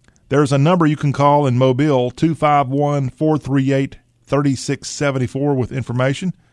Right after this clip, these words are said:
Again, a tip is out there. A, a, if you can help with the tip,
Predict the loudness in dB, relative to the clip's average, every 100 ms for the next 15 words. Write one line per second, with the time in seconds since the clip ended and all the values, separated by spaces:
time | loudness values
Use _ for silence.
0 | _ _ -10 -6 -4 -2 -4 -8 _ -8
1 | -8 -4 -4 -4 _ -8 -4 -2 -4 -4
2 | -6 -6 -8 -8 -8 -8 -10 _ -12 -4
3 | -2 0 0 0 0 -2 -6 -10 -4 0
4 | 0 -2